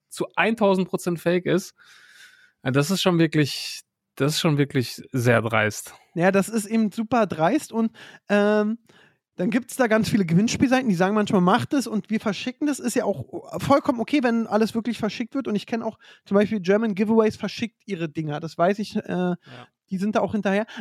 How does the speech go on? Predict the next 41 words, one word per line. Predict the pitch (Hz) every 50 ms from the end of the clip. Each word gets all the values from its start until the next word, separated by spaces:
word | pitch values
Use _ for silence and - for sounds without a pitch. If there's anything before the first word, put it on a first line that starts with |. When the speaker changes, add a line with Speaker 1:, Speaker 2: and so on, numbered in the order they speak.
| -
Speaker 2:
Aber | - 196 214
zum | 220 - 226
Beispiel | 233 - - 226
auch | -
als | - 185 170 -
Influencer | 254 262 - - - 226 196 190 - 180 -
ist | 202 196 -
natürlich, | 214 202 - - 208 -
wenn | - 190 196
du | 196 190 -
drei, | - 135 - 190 202 233 254 247 - - - _ _ _ _ _ _ _ _ _ _
dreißig | - - - 180 214 262 - - 294 233 -
iPads | - 208 240 277 - - 202 156 - -
im | 196 185
Jahr | 175 170 156 156
verlost, | - - 175 151 143 147 139 - - _
erklär | - 190 185 - - 202 214
das | 220 233 -
mal | 247 226
bitte | 196 190 214 214
dem | 214 214 190
Finanzamt. | - 208 190 190 202 214 - - - - 139 131 123 - - _ _ _ _ _ _ _ -
Speaker 1:
Mhm. | 135 127 127 123 120 120 127 135 - -
Speaker 2:
Und, | - 196 196 - 127
Speaker 1:
Ja, | 123
Speaker 2:
äh, | 214 202 196
Speaker 1:
klar. | 123
Speaker 2:
dann | 196 202 220 226 233 226
sagt | 208 196 208 214 - -
das | -
Finanzamt | - 226 214 214 226 220 202
auch, | 214 214
"Okay, | 202 - - 277 277
Siebes, | - - - 202 180 175 -
dann | 190 175 165
sag | 175 190 190
doch | - 226
mal | 220 214
bitte, | 202 208 208 - 226 190
wo, | 165 160 160 185 214 233 247 254 269 277 311 370 320 269 - -
ähm, | 226 226 226 226 226 226 226 226 226 220 214 214 226 233 240